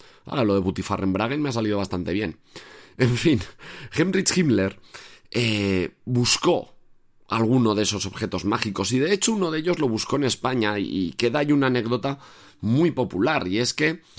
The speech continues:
eh, Heinrich Himmler hizo una parada en España, pues con la excusa de entrevistarse con los altos mandos franquistas y demás,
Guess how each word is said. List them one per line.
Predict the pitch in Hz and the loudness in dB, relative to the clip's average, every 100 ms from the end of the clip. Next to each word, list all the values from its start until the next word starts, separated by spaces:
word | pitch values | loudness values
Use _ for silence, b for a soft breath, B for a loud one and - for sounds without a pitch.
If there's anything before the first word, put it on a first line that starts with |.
| B B - | B B 0
eh, | 104 98 95 | 2 2 2
Heinrich | 135 147 131 - 180 | 2 4 2 2 4
Himmler | 185 110 113 | 4 4 2
hizo | 110 - 120 | 0 2 4
una | 117 117 117 113 107 104 98 | 6 6 4 4 2 0 0
parada | 92 107 131 | 0 0 2
en | 113 | 0
España, | 87 - 156 139 107 120 B B B B | -2 -2 0 2 2 0 B B B B
pues | 87 - | -6 -4
con | 95 90 | -2 -2
la | |
excusa | - - 147 165 - 120 120 | -2 0 2 4 4 4 2
de | 110 | 0
entrevistarse | 98 - 87 - 98 90 - 104 101 | -4 -4 -6 -6 -4 -4 -2 0 -2
con | 98 90 90 85 78 71 71 | -2 -2 0 -2 -4 -4 -4
los | 87 | 0
altos | 120 117 107 101 | 0 0 -2 -2
mandos | 104 98 95 | -2 -2 -4
franquistas | - 73 80 175 170 - - 120 120 - | -8 -12 -10 -4 -2 -2 -2 -2 0 -2
y | 170 | -4
demás, | 139 139 98 - | -2 0 -2 -6